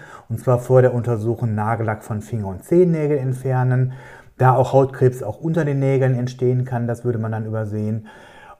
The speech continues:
Ohrschmuck wie Ohrstecker oder Piercings können das Entfernen kleinerer, ähm, oder können das Erkennen kleinerer Veränderungen erschweren.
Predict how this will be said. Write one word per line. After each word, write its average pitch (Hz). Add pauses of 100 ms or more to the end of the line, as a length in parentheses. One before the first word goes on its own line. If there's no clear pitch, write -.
(260)
Ohrschmuck 139
wie 117
Ohrstecker 147
oder 165
Piercings 180 (320)
können 143
das 131
Entfernen 127
kleinerer, 117 (180)
ähm, 107
oder 107
können 127
das 113
Erkennen 117
kleinerer 110
Veränderungen 147
erschweren. 131